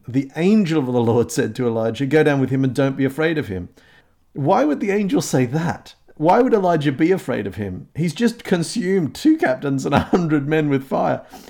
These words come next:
And it makes me wonder, was Elijah consuming them with fire because he was afraid? You know, there's this, I don't know. To me, this story is fascinating when read through the lens of this theme of fear. Um,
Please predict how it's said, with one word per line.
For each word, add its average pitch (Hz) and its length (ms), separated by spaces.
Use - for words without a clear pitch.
And 180 100
it 202 80
makes 254 260
me 349 100
wonder, 180 640
was 175 340
Elijah 147 440
consuming 127 500
them 117 120
with 113 120
fire 107 400
because 135 360
he 139 100
was 175 280
afraid? 104 600
You 156 80
know, 165 160
there's 190 200
this, 214 240
I 170 120
don't 196 100
know. 120 220
To 190 100
me, 226 140
this 240 160
story 170 260
is 135 100
fascinating - 680
when 143 400
read 147 260
through 143 180
the 131 60
lens 131 360
of 123 100
this 127 180
theme 123 260
of 107 100
fear. 87 420
Um, 104 420